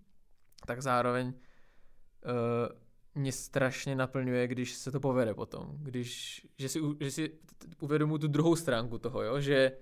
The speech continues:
že člověk se toho bojí, ale bojí se toho právě proto, že na druhé straně je ta odměna a on vidí tu cestu jako mezi tím, jo. A teď jsem trošku asi odběhl, ale úplně od toho, od té otázky, jaká byla.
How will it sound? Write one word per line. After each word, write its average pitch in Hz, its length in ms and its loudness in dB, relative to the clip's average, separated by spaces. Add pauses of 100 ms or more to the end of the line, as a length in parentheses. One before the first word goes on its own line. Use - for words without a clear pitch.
(400)
že 131 300 0 (420)
člověk 151 220 0
se 156 100 0
toho 147 160 -2
bojí, 131 600 -2
ale 131 160 0
bojí 135 200 0
se 143 120 -8
toho 139 300 -6 (320)
právě 135 360 4
proto, 135 800 0 (1080)
že 139 140 -2
na 143 60 4
druhé 143 220 4
straně 139 320 0
je 135 60 -2
ta 143 100 0
odměna 143 380 2
a 135 40 6
on 143 140 4
vidí 139 200 -2
tu 143 120 -4
cestu 147 360 -6
jako 110 200 -6
mezi 117 220 -6
tím, 113 260 -14
jo. 104 160 -10 (760)
A 123 260 2
teď 127 260 -8
jsem 135 120 -8
trošku 123 260 -6
asi 120 240 -2
odběhl, 117 260 -4
ale 110 160 -2
úplně 117 260 -8
od 117 140 -8
toho, 123 260 -8
od 120 100 -10
té - 80 -14
otázky, 117 300 -8
jaká 113 240 -8
byla. 117 280 -10